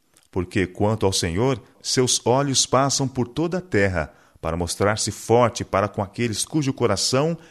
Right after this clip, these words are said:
é perfeito para com ele. Nisto, pois, procedeste loucamente, porque desde agora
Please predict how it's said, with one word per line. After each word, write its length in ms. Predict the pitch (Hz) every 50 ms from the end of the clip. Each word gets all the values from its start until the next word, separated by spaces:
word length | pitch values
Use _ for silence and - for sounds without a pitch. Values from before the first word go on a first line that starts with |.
| - -
é 100 | - 98
perfeito 640 | 98 - 117 95 90 - - 117 127 143 131 147 131
para 200 | - 135 135 135
com 220 | - 156 147 104
ele. 400 | 85 80 80 76 73 71 67 - _ _ _ _ _ _ _ _ _ _ _ _ -
Nisto, 260 | 87 85 - - 92
pois, 480 | - - 92 101 110 113 113 110 - - - _ _
procedeste 680 | - 95 98 - - 110 90 - 104 101 113 110 - -
loucamente, 960 | 92 80 82 107 139 139 - 165 123 87 82 90 92 87 - - 87 76 - - - _ _ _ _
porque 240 | 110 104 - 120 104
desde 280 | 87 120 147 139 143
agora 480 | 139 101 82 107 123 135 131 143 147